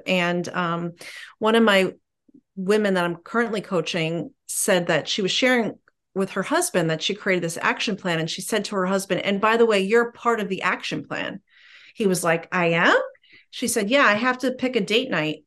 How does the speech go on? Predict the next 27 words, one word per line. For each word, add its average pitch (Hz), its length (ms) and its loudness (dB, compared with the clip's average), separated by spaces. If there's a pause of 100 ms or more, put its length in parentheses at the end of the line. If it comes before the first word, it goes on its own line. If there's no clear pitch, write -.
to 208 100 -6
have 180 240 0
with 185 200 -4
you 180 80 0
once 170 260 -2
a 208 40 -6
week. 285 220 0
And 170 100 0
Donna 180 220 2
Marie 185 160 0
is 175 120 -6
gonna 165 140 -4
check 302 300 -2
with 190 180 -4
me." 151 360 -4
And, 180 420 0
um, 165 400 -2 (380)
today 247 240 4
she 226 200 -2
was 196 120 -2
checking 202 380 0
in 240 160 4
with 208 200 -2
me 180 120 -2
and 175 80 -4
she 202 120 -4
was 185 160 -2